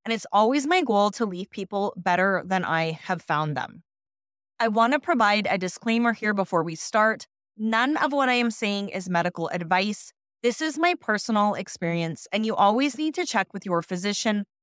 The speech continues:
or pharmacist before starting any new supplements or health regime. There is one key thing that I have learned on my journey, and it is this. You will not heal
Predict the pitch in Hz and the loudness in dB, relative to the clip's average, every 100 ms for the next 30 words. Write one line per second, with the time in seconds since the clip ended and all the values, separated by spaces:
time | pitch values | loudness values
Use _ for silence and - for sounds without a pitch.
0 | _ _ 226 247 254 208 190 196 - 190 | _ _ 2 2 2 0 0 0 -4 -6
1 | - - 220 196 214 - 196 185 190 - | -8 -8 -8 -4 -4 0 0 0 -2 -2
2 | 208 226 254 220 214 - 175 190 180 185 | 0 2 2 0 0 -2 -2 -2 -2 -4
3 | - - - 190 196 190 - 185 170 - | -8 -14 -4 2 2 2 0 0 0 -6
4 | _ _ 185 170 - - _ _ _ _ | _ _ -4 -2 -4 -8 _ _ _ _
5 | _ _ _ _ _ _ - 233 240 233 | _ _ _ _ _ _ -2 0 0 -2
6 | 214 220 247 285 - 320 - 214 214 208 | 0 2 4 0 -2 -6 -2 -2 0 0
7 | 180 180 202 233 214 190 190 - 185 190 | 0 0 2 2 2 0 0 -2 0 2
8 | 226 196 180 185 185 185 - 180 175 180 | 2 2 0 2 0 -2 -2 -2 -2 -4
9 | 175 160 110 - - - _ _ _ 190 | -4 -4 -4 -8 -18 -20 _ _ _ -10
10 | 220 208 208 202 233 - - 226 214 226 | -4 0 2 4 2 -2 -4 0 2 2
11 | 285 | 0